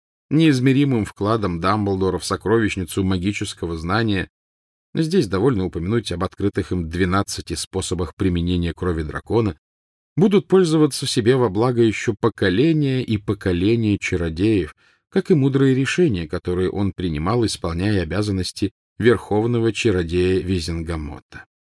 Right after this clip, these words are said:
Многие и по сей день считают, что в истории не было дуэли волшебников —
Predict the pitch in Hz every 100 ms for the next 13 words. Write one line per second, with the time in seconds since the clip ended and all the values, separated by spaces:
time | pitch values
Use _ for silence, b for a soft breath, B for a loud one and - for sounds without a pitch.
0 | _ _ _ _ _ _ 127 190 180 165
1 | 147 135 123 143 120 143 104 - 85 98
2 | 101 - - 98 90 113 113 113 110 147
3 | 110 90 85 101 113 110 92 95 92 120
4 | 127 - - - -